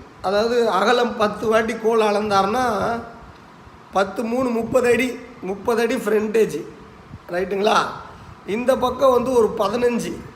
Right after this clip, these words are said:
அப்படின்னா நாற்பத்தஞ்சு அடி,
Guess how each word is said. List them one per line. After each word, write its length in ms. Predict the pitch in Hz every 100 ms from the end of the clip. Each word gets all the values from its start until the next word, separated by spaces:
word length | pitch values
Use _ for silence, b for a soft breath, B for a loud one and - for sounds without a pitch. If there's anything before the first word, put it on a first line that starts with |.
| - - - -
அப்படின்னா 720 | 180 208 214 226 233 190 131 - - - - -
நாற்பத்தஞ்சு 640 | 208 240 254 226 226 208 202
அடி, 240 | 196